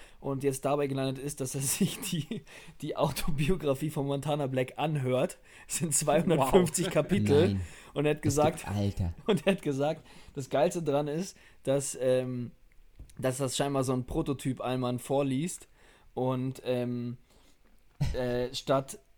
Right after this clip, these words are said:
Speaker 1: Zap Zerab, was Montana Black immer sagt, immer Zap Zarezap oder irgendwie sowas einfach so ganz formal ausspricht.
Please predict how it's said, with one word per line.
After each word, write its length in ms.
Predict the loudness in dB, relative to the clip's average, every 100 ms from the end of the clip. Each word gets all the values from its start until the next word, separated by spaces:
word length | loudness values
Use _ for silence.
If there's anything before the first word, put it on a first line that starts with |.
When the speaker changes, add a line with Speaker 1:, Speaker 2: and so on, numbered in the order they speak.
| -14 -2
Speaker 1:
Zap 280 | 0 2 2
Zerab, 340 | 4 4 0 -4
was 240 | -2 -2 0
Montana 340 | -2 0 -2
Black 240 | -2 -2 -2
immer 160 | -2
sagt, 220 | 0 -2
immer 340 | -2 -2 -2 -6 -16 -20 -16 -2
Zap 240 | -2 2
Zarezap 600 | 2 2 2 2 2 2
oder 200 | 4 4
irgendwie 260 | 6 6 8
sowas 380 | 8 8 4
einfach 260 | 4 0 0
so 140 | 0
ganz 320 | 0 0 -2 2
formal 420 | 2 4 2 2
ausspricht. 800 | 2 0 0 0 -2 0 -4 -4